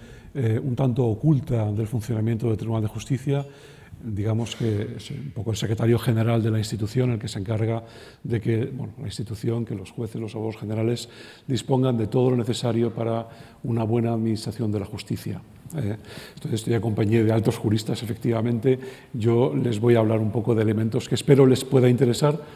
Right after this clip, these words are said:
porque quizás son menos conocidos de la institución que cumple setenta años. Setenta años, el, fue el diez de diciembre de mil novecientos cincuenta y dos cuando, eh, se re-, se, se realizó la audiencia solemne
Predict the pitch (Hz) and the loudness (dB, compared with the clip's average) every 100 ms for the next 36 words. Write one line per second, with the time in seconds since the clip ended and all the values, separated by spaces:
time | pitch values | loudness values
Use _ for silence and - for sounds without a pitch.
0 | - - - 107 117 110 123 - 117 120 | -20 -10 -8 -4 -2 0 0 2 2 2
1 | 120 120 - 123 110 139 123 127 127 120 | 2 0 -2 0 0 4 6 6 2 -2
2 | 113 110 104 - 110 104 117 104 110 110 | -2 0 -2 -4 -8 -4 -4 -4 -4 -4
3 | 101 113 110 113 104 117 113 117 - - | -2 -2 -4 -4 -4 -4 -6 -6 -8 -14
4 | - - - - - - - - - - | -18 -20 -20 -18 -20 -20 -20 -20 -18 -16
5 | - - - - 139 147 156 156 160 165 | -16 -18 -10 -2 8 8 8 6 6 4
6 | 160 - 135 123 120 113 110 107 - 131 | 2 2 4 4 4 2 0 0 2 2
7 | 120 113 127 127 120 110 127 127 127 131 | 4 2 2 4 2 2 2 2 2 2
8 | 131 127 110 110 120 123 120 113 113 - | 2 0 0 0 0 0 0 0 -2 -2
9 | 123 117 135 131 - 113 123 110 113 113 | -2 0 -2 -2 -4 -2 -2 0 2 2
10 | 139 135 - 131 120 123 131 139 127 139 | 0 -2 -6 -4 -2 0 0 0 -4 -8
11 | 175 120 113 110 107 151 - 120 107 104 | -8 -4 -2 -2 -2 -4 -4 -2 0 -2
12 | 110 143 110 113 110 113 - 110 113 123 | -4 -6 -4 -4 -4 -6 -8 -10 -10 -8
13 | 120 110 104 95 120 117 113 104 117 113 | -6 -4 -4 -4 -2 -2 -2 -2 -2 -2
14 | 113 117 117 117 135 | -4 -2 0 0 -2